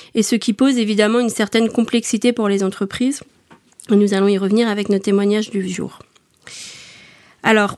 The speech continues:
pour calculer ce salaire décent, l'O I T indique cependant que ce qu'on appelle besoin essentiel, c'est à minima ceux, euh, basés sur le coût d'une alimentation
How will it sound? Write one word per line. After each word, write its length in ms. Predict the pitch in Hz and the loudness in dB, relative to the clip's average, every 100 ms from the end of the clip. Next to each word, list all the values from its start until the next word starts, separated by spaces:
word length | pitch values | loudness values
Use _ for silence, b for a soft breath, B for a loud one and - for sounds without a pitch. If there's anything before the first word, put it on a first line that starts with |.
| _ | _
pour 220 | - 294 - | -2 0 2
calculer 420 | 311 269 294 294 | 0 2 0 0
ce 100 | 277 | 0
salaire 340 | 247 240 240 | 2 2 2
décent, 340 | 233 247 262 262 | 0 0 2 2
l'O 140 | 233 | 2
I 120 | 226 | -2
T 200 | - 247 | 0 2
indique 280 | 233 214 226 | 2 0 -4
cependant 540 | - 233 233 226 240 | -4 -2 0 2 2
que 340 | 240 - 220 202 _ B B B B | 0 0 0 0 _ B B B B
ce 120 | - - | -12 0
qu'on 160 | 220 | 2
appelle 280 | 220 220 247 | 4 2 2
besoin 340 | 220 240 240 | 2 2 2
essentiel, 600 | 247 247 240 240 254 247 | 2 2 -2 0 0 0
c'est 260 | 240 - 202 | -2 -2 0
à 140 | - 247 | 2 2
minima 720 | 254 262 254 254 254 254 247 | 4 2 2 2 2 0 0
ceux, 460 | - - 254 247 240 | -4 -2 2 2 2
euh, 280 | 202 202 190 | 0 0 0
basés 360 | 208 214 226 | 0 0 0
sur 200 | 240 226 | -2 0
le 100 | 208 | 0
coût 200 | 208 - | 0 0
d'une 240 | 220 220 220 | 0 2 2
alimentation 680 | 240 233 226 233 226 - | 2 0 0 -2 -2 -2